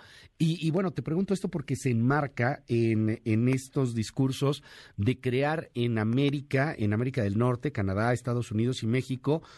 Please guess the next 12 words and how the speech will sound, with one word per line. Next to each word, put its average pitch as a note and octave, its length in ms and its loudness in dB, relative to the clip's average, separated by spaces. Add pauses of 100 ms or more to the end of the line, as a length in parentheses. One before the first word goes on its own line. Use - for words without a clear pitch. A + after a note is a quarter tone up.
(140)
una D#3+ 300 0
gran D3 460 -2
potencia. C3 640 -2
De G2 120 0
hecho, C3+ 200 -2
la C#3+ 80 2
ambición G2+ 420 0
es C#3+ 120 -2
que A#2 120 -6
sea C#3+ 320 0 (220)
la B2 500 0 (160)
potencia, D#3+ 840 0